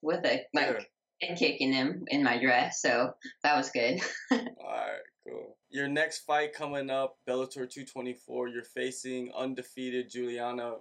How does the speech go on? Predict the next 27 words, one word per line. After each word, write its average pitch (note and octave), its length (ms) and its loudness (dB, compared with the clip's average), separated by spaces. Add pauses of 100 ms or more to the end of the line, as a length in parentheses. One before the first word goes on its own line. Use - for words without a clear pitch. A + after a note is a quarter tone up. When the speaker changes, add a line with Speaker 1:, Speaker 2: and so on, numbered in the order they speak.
(140)
Speaker 2:
Velasquez. B2 760 -2 (580)
What G3+ 180 0
are C4 40 2
your A#3+ 220 2
thoughts F#3+ 340 2
on D#3+ 200 2
her D3 540 0
and B2 460 0 (200)
the B2+ 120 2
skill D#3+ 320 -4
set D#3 240 -4
she D3+ 200 -8
brings? A#2+ 540 -8 (360)
Speaker 1:
Um, A#3 200 0
I A3+ 120 2
think D4 200 2
she's E4 200 2
a D#4+ 60 2
pretty B3+ 240 6
well-rounded E3+ 600 4
fighter, E3+ 460 2 (200)
but D3 280 4
she - 160 0
likes D#3+ 480 2 (120)
to D#3 520 0
stand E3 440 2
up F#3+ 180 6